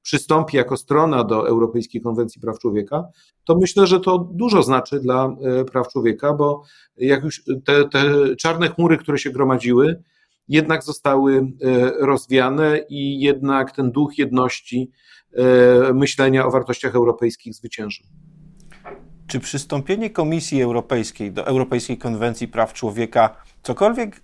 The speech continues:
Speaker 2: zmieni w tych postępowaniach i w podejściu do, e, szanowania orzeczeń, czy to postanowień tymczasowych, czy tych już, e, kończących sprawę wyroków? To, m, tak, tak mam rozumieć pańską wypowiedź? O to tu chodzi?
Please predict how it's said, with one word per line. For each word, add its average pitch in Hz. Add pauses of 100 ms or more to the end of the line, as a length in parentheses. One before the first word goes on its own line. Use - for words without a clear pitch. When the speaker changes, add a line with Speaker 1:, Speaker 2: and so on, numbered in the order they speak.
Speaker 2:
zmieni 156
w 160
tych 202
postępowaniach 220
i 180
w -
podejściu 185
do, 151 (460)
e, 143
szanowania 156
orzeczeń, 160
czy 120
to 131
postanowień 127
tymczasowych, 131
czy 123
tych -
już, 123
e, 120
kończących 117
sprawę 113
wyroków? 104
To, -
m, 120
tak, 135 (440)
tak 139
mam 135
rozumieć 131
pańską 131
wypowiedź? 151
O -
to 131
tu 139
chodzi? 165